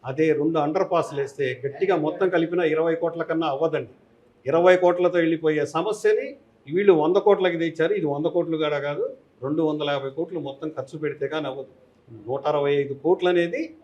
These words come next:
రెండు వేల పదహారులో ఎస్టిమేషన్ వేసింది. ఇవాళ రెండు వేల ఇరవై ఐదులో ఉన్నాం కాబట్టి ఖచ్చితంగా ఎట్టి పరిస్థితుల్లోనూ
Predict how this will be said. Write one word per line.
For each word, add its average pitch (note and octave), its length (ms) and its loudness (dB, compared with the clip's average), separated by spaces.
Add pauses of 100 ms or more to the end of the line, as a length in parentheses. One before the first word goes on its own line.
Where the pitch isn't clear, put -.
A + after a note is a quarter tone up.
(380)
రెండు D3 160 0
వేల F#3 200 4
పదహారులో F#3 520 4
ఎస్టిమేషన్ D#3 500 -2
వేసింది. B2 400 -10 (340)
ఇవాళ D#3+ 240 6
రెండు F3 260 4
వేల G3+ 200 10
ఇరవై F3 380 8
ఐదులో F#3+ 380 10
ఉన్నాం D3+ 240 -2
కాబట్టి C3+ 540 -6 (340)
ఖచ్చితంగా G3+ 500 4
ఎట్టి D#3+ 240 0
పరిస్థితుల్లోనూ F#3+ 840 2